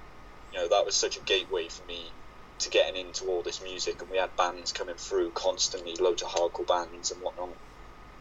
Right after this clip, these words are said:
And I think that's kinda how that side of me started to, like,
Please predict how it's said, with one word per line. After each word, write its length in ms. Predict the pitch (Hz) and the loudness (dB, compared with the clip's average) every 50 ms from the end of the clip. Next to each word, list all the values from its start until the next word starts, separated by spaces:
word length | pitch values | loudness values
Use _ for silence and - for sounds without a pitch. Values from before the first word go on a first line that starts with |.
| - - - - - | -12 -10 -6 2 6
And 400 | 101 98 98 92 92 92 92 - - - - - - - - - - - - - - - | 8 8 8 6 4 -2 -8 -10 -12 -14 -16 -16 -16 -16 -16 -16 -16 -16 -18 -6 0 2
I 60 | 113 | 4
think 160 | - 123 - | 4 4 6
that's 220 | - 127 123 123 - | 6 6 6 6 4
kinda 260 | - 123 113 110 104 | 2 2 2 2 0
how 260 | - - 120 107 101 95 | 0 2 2 2 2 2
that 320 | - 101 101 98 80 - - - - - - - - - - - - - - - - - - | 2 2 2 2 0 -4 -10 -14 -16 -18 -18 -18 -18 -16 -18 -18 -16 -16 -16 -14 -12 -6 -4
side 380 | - - - 101 98 98 - | 2 4 6 6 6 6 2
of 80 | 95 - | -4 -10
me 100 | 98 95 | -10 -8
started 440 | - - - 104 101 95 - 92 - | -6 0 2 4 4 4 2 0 0
to, 100 | - 101 | 0 2
like, 360 | 95 95 90 85 - - - | 4 4 4 4 2 -2 -10